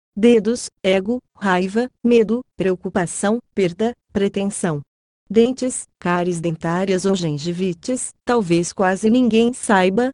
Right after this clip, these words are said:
mas os dentes representam a família. Se você é esteio de sua família, a pessoa quem cabe tomar todas as decisões, arcando com todas as responsabilidades e consequências, é muito propensa a ter problemas com seus dentes,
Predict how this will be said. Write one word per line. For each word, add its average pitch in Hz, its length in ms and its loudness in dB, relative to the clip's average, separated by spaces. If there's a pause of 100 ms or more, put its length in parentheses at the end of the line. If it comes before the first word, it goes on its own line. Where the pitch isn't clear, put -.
(140)
mas 220 220 2
os 180 160 -2
dentes 220 360 -2
representam 185 720 0
a 165 60 0
família. 165 540 -2 (500)
Se - 100 -6
você 220 340 0
é 208 120 4
esteio 170 420 -2
de 175 120 -8
sua 196 240 -4
família, 190 580 -2 (140)
a 226 100 0
pessoa 185 480 -2
quem 185 220 0
cabe 214 360 0
tomar 202 380 0
todas 208 400 2
as 190 160 0
decisões, 190 720 -2 (100)
arcando 202 480 0
com 165 200 -2
todas 180 400 0
as 175 100 -4
responsabilidades 196 1200 0
e 220 80 -2
consequências, 185 1000 -4 (160)
é 262 160 4
muito 220 340 4
propensa 180 600 -2
a 175 40 -4
ter 180 260 0
problemas 185 640 0
com 208 160 -4
seus 190 300 -4
dentes, 190 600 -2